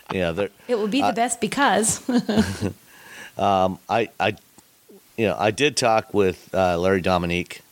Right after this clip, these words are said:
Speaker 1: uh, who is the head of, um, both Alfa Romeo and Fiat brands for North America, uh, the other day, and we'll drop that in here.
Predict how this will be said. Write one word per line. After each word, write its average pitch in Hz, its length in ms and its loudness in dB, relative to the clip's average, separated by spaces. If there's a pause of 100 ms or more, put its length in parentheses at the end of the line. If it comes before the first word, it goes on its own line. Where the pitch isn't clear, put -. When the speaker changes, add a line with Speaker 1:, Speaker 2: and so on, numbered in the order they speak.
(160)
Speaker 1:
uh, 78 320 -4
who 85 220 -2
is 76 120 -6
the 85 100 -6
head 85 340 0 (100)
of, 78 580 -2
um, 73 400 -4 (300)
both 87 200 -2
Alfa 92 280 -2
Romeo 82 400 -2
and 78 100 -8
Fiat 87 480 -2
brands 73 400 -4
for 82 160 -6
North 78 220 -4
America, 78 500 -2 (460)
uh, 73 320 0
the 76 140 0
other 73 160 -2
day, 67 320 -2 (120)
and 76 320 -6
we'll 78 100 -8
drop 90 300 -2
that 80 220 -2
in 82 120 -4
here. - 260 -8